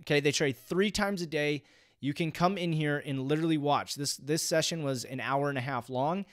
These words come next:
And if you do miss it, because yes, they are live, we all have lives, right? So if you miss it,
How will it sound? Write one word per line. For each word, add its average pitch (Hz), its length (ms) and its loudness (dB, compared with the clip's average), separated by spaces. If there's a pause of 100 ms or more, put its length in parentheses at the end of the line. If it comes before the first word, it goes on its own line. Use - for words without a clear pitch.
(400)
And 214 380 4
if 165 280 -4
you 156 200 0
do 220 200 4
miss 202 280 4
it, 180 180 2
because 135 320 -2
yes, 180 180 4
they 190 120 -2
are 165 100 2
live, 151 340 2
we 135 220 0
all 156 140 6
have 147 180 2
lives, 127 500 0
right? 131 360 2
So 127 240 -4
if 123 140 -6
you 131 100 -2
miss 170 380 2
it, 127 260 -2